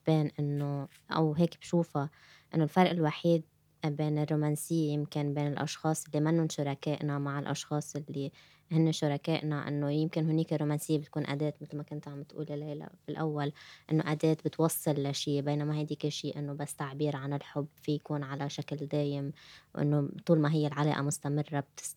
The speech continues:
بتستمر هيدا التعبير عن الحب أو الرومانسية.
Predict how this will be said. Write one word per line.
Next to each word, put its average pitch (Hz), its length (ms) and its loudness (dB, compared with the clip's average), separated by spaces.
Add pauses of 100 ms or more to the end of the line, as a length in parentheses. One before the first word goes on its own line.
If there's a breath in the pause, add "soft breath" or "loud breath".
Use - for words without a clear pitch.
(120)
بتستمر 147 600 -2
هيدا 143 360 -2
التعبير 139 500 0
عن 139 160 -2
الحب 143 320 -4
أو 143 120 -2
الرومانسية. 143 680 -2